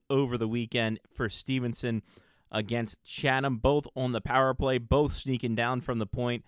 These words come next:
to pinch in and put it home. Uh, so Aiden having a hell of a season. Six goals, five assists, uh, for eleven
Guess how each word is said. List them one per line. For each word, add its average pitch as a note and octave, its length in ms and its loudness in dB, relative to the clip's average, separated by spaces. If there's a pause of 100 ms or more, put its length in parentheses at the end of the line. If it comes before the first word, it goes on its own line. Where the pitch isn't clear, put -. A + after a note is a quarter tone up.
(280)
to A2 100 -4
pinch A#2+ 360 -2
in A#2 120 0
and G#2+ 160 -6
put A#2+ 200 2
it G2+ 100 -4
home. A#2 360 2 (480)
Uh, G2 280 -4
so A2 340 -2
Aiden C3+ 320 2
having A#2 380 -2
a A2+ 280 -2
hell C3 260 0
of F3 100 0
a A#2 80 0
season. F#2+ 400 -6
Six D#3 300 -2
goals, B2+ 400 2 (520)
five C#3+ 500 0
assists, - 720 -4 (420)
uh, F2 200 -8
for B2 380 -2
eleven A#2 560 -2